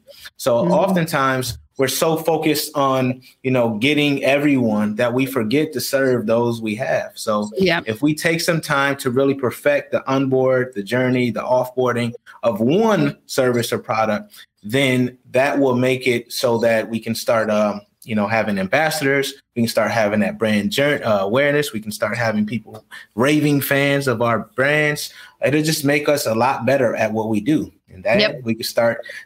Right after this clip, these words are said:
Speaker 1: delegating, and then we can start adding those projects or things that we wanted to do that didn't serve us at that time.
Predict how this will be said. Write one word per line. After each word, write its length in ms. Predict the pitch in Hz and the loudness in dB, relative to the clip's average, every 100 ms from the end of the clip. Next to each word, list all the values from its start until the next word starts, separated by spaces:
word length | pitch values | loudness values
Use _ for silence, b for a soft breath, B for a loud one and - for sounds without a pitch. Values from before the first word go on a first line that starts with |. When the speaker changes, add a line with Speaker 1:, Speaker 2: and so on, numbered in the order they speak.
| - | -14
Speaker 1:
delegating, 680 | 98 120 117 113 120 123 143 - - | -2 2 2 2 2 2 -2 -6 -8
and 160 | 101 | -2
then 180 | 110 117 | 0 2
we 100 | 117 | 0
can 100 | 107 | -2
start 260 | - 107 98 | -2 -2 -2
adding 360 | 110 104 101 104 | -2 0 0 0
those 200 | 98 - | 0 -2
projects 540 | - 101 95 95 - | -2 -2 -4 -8 -6
or 100 | 95 | -6
things 300 | - 104 95 | -4 -6 -4
that 180 | 95 92 | -6 -6
we 80 | 95 | -6
wanted 260 | 95 92 | -6 -8
to 80 | - | -16
do 220 | 92 92 - - | -12 -12 -10 -6
that 260 | - - | -6 -2
didn't 300 | 127 117 110 | 0 2 0
serve 340 | - 110 104 98 | 0 0 2 0
us 140 | - | 0
at 180 | 104 - | -2 0
that 180 | 104 - | -4 -2
time. 300 | 135 110 | -4 -4